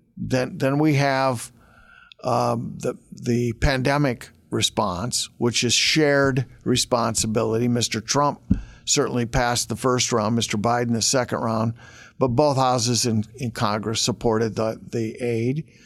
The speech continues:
Uh, and now we're talking about, um, expenditure, infrastructure expenditures, both physical and social, big spending programs. But we also have had big spending on the war on terror.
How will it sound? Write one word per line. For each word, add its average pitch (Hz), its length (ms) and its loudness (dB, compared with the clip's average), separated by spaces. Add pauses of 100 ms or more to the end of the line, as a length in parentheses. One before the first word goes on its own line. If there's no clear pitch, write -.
(520)
Uh, 120 280 0
and 143 160 0
now 139 160 2
we're 147 120 2
talking 135 400 0
about, 117 580 0
um, 110 380 0 (580)
expenditure, 135 760 0
infrastructure 143 800 0
expenditures, 127 760 0
both 117 300 -2
physical 123 420 0
and 117 160 0
social, 139 500 -2 (480)
big 120 220 2
spending 127 400 0
programs. 104 720 -4 (500)
But 131 120 4
we 143 100 6
also 160 440 4
have 123 100 0
had 123 420 0 (320)
big 151 240 4
spending 143 420 0
on 120 140 2
the 117 80 2
war 127 260 4
on 113 220 0
terror. 147 500 2